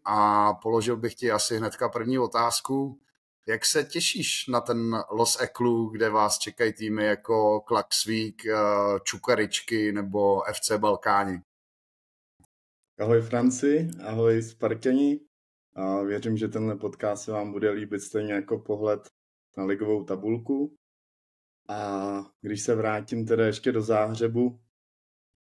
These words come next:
Speaker 2: tak, eh, myslím, že je zasloužený výsledek. A na ten los, abych ti odpověděl, se netěším Eklu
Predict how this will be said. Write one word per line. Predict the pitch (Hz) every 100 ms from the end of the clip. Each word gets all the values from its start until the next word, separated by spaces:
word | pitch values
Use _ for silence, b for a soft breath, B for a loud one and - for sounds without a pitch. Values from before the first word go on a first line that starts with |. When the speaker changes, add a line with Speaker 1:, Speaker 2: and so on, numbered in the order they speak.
| _ - _
Speaker 2:
tak, | - 98 - -
eh, | 104 104 104 104 104 104 _ _ _ _ _ _ _ _ _ _ _
myslím, | 104 113 127 120
že | 113
je | 110
zasloužený | 110 - 110 113 107
výsledek. | 95 - 110 104 -
A | 65 98 98 98 98 98 - _ _ _ _
na | 101 98
ten | 113 104
los, | 104 110 113 - - _ _ _
abych | 101 107 113
ti | 117
odpověděl, | 104 - 107 104 104 104 104 107
se | 113 - 107 101 98 - _ _ -
netěším | 98 110 104 - 120 120
Eklu | 110 - 123 120